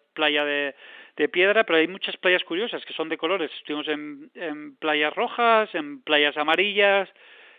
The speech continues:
y, y la verdad que es un contraste también y, un, y perderte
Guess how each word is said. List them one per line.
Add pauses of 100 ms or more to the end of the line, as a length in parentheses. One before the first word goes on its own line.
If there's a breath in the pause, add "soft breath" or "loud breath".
(160 soft breath)
y, (580)
y
la
verdad
que
es
un
contraste
también
y,
un,
y
perderte